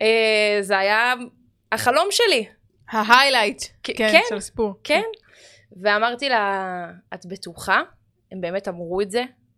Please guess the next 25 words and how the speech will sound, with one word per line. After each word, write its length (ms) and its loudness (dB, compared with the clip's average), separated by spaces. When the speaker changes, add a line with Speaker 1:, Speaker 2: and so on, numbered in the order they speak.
Speaker 1:
אני, 300 -12
היה 120 -10
לי 80 -6
קשה 300 -6
להאמין. 420 -4
ואז 220 0
היא 100 -4
אמרה, 220 0
"כן, 260 0
כן, 260 2
הנה, 220 0
נכון, 380 0
אתם 180 -4
רוצים 340 -4
שרעות 420 2
תבוא, 280 2
נכון?" 400 0
וכולם 400 0
צעקו, 400 -2
"כן, 260 2
כן, 360 0
תבואי, 280 0
תגידי 320 -4
לה 120 2
שתבוא." 440 0